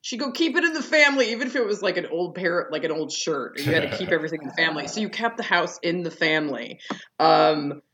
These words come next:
Speaker 1: so yeah, that is, um, funny stuff.
Speaker 2: Crazy,
Speaker 1: And, um,
Speaker 2: crazy, crazy.
Speaker 1: uh, yeah, so, but very, it's cool though. I, I think that's very cool because I feel like houses that, you know how they say pets will pick you, your aunt, your cat or dog will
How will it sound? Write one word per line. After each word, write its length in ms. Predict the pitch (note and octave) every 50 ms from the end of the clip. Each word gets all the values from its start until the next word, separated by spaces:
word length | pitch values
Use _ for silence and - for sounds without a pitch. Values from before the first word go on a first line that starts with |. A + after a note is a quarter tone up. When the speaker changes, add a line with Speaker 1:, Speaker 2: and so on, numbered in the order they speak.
| _ _ _ _ _ _ _ _ _ _ _ _
Speaker 1:
so 140 | - - A3
yeah, 240 | F#3+ F#3 F#3 E3+ D#3+
that 280 | E3 F3 E3+ F3 D3+ -
is, 360 | G3 G3 F#3 F3 E3+ - - -
um, 600 | D#3+ E3 E3 D#3+ D#3 D#3 D#3 D#3 D3+ - - - _ _ _ _ _ _ _ - _ _ _ _ _ _ _ _ _ - -
funny 240 | - E3 D#3+ D#3+ D#3+
stuff. 480 | D#3 - - D#3 D3 C#3+ C#3+ C#3+ - - -
Speaker 2:
Crazy, 280 | - A2+ G#2+ A2+ D#3
Speaker 1:
And, 240 | D#3 D#3 D3+ D#3 D3+
um, 240 | - C#3+ D3 D3 -
Speaker 2:
crazy, 340 | A#2 G#2+ G#2 - - - -
crazy. 380 | - - A2+ G2 - - - F#3
Speaker 1:
uh, 420 | F#3 F3+ F3+ F3 E3+ E3+ D#3+ D#3+ D#3+ - - - -
yeah, 400 | A3 A#3 A#3+ - A#3 A3+ F3 E3+
so, 360 | - - - A#3+ A#3 G#3+ G3+ F3+
but 280 | E3 A3 G#3 - -
very, 340 | F#3 G#3 C4 D4 F4 F#4 C#4 - - -
it's 220 | - G#3 G#3+ - -
cool 420 | - - - B3+ A#3+ G#3+ F#3+ -
though. 320 | C3 G2 - - - - _ _ _ -
I, 200 | C#3 D#3+ E3 D3
I 160 | C3 D#3+ F3+
think 240 | F3+ - G#3 G3+ -
that's 260 | - F3+ E3+ - -
very 440 | E3 C#3+ D3 F3 F3+ F3 F3+ E3+ E3 E3+
cool 260 | - F3+ E3+ D#3 C3+
because 300 | B2+ D3+ - E3+ D3+ E3+
I 80 | D#3+ D#3
feel 260 | - - F3 E3 D#3+
like 280 | D#3 D3+ C#3+ C#3 C#3 -
houses 540 | - - D#3+ D#3 D#3 D#3 - D#3+ - A#2 D3+
that, 120 | E3 D#3+
you 60 | E3+
know 80 | E3+ E3+
how 80 | E3+
they 100 | D3+ C#3+
say 260 | C#3 - C#3+ B2+ A2+ -
pets 380 | - - E3+ - - - - -
will 120 | D3+ C3+
pick 280 | C#3+ - C#3+ C3+ - -
you, 160 | C#3 C3+ C#3
your 280 | C3+ A#2+ A#2+ A#2 A2 -
aunt, 260 | B2 B2+ B2+ B2 - C3+
your 140 | C#3 B2 A2+
cat 320 | - - C#3 C3 C3 C3
or 80 | B2+ B2
dog 360 | C3+ C3+ A#2+ A#2 A#2 A#2
will 60 | G#2+